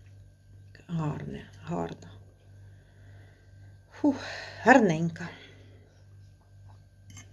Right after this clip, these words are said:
Зараз буду обідати. Всім смачного. Так, все, я вже пообідала. Рибка дуже смачна,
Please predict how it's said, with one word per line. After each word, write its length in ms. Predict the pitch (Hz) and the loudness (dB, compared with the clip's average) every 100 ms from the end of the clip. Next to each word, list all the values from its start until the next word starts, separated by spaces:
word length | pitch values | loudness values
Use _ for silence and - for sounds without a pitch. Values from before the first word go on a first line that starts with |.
| - - - - - - - - - - - - - - - - - - - - - - 208 | -20 -20 -20 -20 -20 -20 -20 -20 -20 -20 -20 -20 -20 -20 -20 -20 -20 -20 -20 -20 -18 -8 6
Зараз 340 | 233 302 294 | 10 10 8
буду 280 | 220 226 226 | 6 8 8
обідати. 600 | 196 190 180 180 180 180 - - - - - - - - - - | 6 6 2 0 -4 -10 -12 -20 -20 -20 -20 -20 -20 -20 -20 -14
Всім 540 | - - 240 285 285 | -10 2 8 8 6
смачного. 840 | - - 190 190 - 180 175 175 180 - - - - - - - - - - - - - - - - - - - - - - - - - - - | 2 2 4 4 -2 -2 -2 -6 -12 -16 -20 -20 -20 -20 -20 -20 -20 -20 -20 -20 -20 -18 -18 -18 -20 -20 -20 -20 -20 -20 -20 -20 -20 -20 -20 2
Так, 240 | 247 - | 4 4
все, 280 | - 285 277 | 4 10 12
я 120 | 262 | 12
вже 200 | 247 247 | 10 6
пообідала. 880 | 247 254 269 269 339 294 277 269 262 - - - - - - - - - - - - | 8 10 10 12 10 12 12 12 8 0 -18 -20 -20 -20 -20 -20 -20 -20 -20 0 10
Рибка 520 | 277 233 - - 175 | 12 12 8 4 6
дуже 480 | 180 262 226 196 185 | 8 10 12 10 8
смачна, 760 | 208 214 220 - 262 294 294 | 6 2 2 6 8 8 6